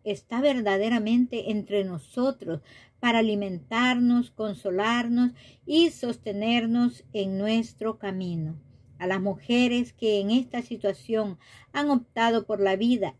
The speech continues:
y llevan una existencia muy compleja a causa de esa opción, se les debe alentar a acceder a la fuerza sanadora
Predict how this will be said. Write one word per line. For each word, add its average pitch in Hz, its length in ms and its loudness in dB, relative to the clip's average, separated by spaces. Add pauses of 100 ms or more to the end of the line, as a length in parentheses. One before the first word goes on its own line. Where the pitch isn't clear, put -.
y 196 160 -8
llevan 254 340 2
una 262 240 2
existencia 233 840 -2
muy 233 240 2
compleja 208 680 -2
a 175 120 -12
causa 202 440 -2
de 180 220 2
esa 254 240 -4
opción, 240 640 -2 (320)
se - 280 6
les 220 180 2
debe 226 260 0
alentar 208 760 -4
a 202 260 -2
acceder 208 760 -2
a 190 140 0
la 165 160 -2 (100)
fuerza 240 460 -2
sanadora 233 760 -4